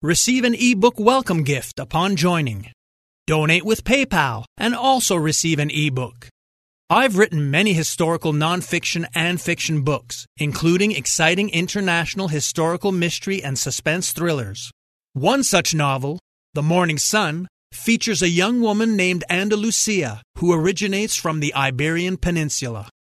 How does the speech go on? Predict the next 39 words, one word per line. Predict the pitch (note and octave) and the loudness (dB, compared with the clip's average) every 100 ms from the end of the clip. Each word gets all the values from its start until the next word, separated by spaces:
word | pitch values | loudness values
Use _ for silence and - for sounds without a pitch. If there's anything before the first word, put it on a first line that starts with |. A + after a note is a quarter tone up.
| _ _ _ - | _ _ _ -2
All | G3+ C4 | 2 4
my | A3+ E3+ | 4 2
books | D3 D3 - - | 2 -2 -4 -2
are | D#3+ | 2
available | D#3+ E3 F3+ G3+ A3 | 2 2 2 2 2
in | A#3+ | 2
print | - F#3 F#3+ - | 0 -2 -2 -4
and | - F3 G3 | -4 -2 0
digital | D3+ F3+ G3+ A3 | 2 2 2 0
format | - G3 F#3 D#3 D3+ - | 0 0 2 0 -2 -2
on | D#3 E3+ | -2 0
Amazon. | D#3+ D#3+ C#3 B2+ A2+ G2 - _ _ | 0 0 -2 -4 -6 -8 -12 _ _
If | - C3 | -8 -4
you | C3 | -4
shop | - F3 A#3 G#3 | 0 2 2 2
Amazon | D3+ C#3+ B2+ C3 C3 D#3+ - - | 0 0 -2 -4 -4 -6 -10 -10
for | - G3+ | -2 0
books | E3 G3 - - | 4 2 2 -4
or | E3+ | 0
anything | G#3+ G#3 D3+ D3 | 2 2 0 -2
else, | E3+ C3+ - - - _ _ _ | -2 -2 -6 -12 -14 _ _ _
make | G#3 C#4 | 0 2
sure | - - A#3+ E3+ | 0 -2 0 0
to | D#3+ | 0
use | D#3 G#3 E3+ | 0 -2 0
our | F3+ F3 | 0 0
free | - A3+ B3+ | -2 -2 0
link | A#3 D3+ B2+ | 0 -2 -4
so | - C#3 | -4 -4
Amazon | D3+ D#3 F3+ E3+ F3+ F3+ | -2 0 0 0 0 2
knows | E3+ F#3 - | 2 0 0
who | F#3+ | -2
sent | - E3 D#3 - | 0 -2 -2 -6
you, | G2+ - _ - | -10 -14 _ -4
thereby | C#3 G3+ F3 D3 C#3 | 0 2 4 2 2
giving | D3+ F3+ F#3+ | 0 0 0
us | F#3 - | 0 -2
extra | F#3 - G#3 | -4 -4 -8
credit | - A#3+ G3 A#2+ | -2 0 0 -2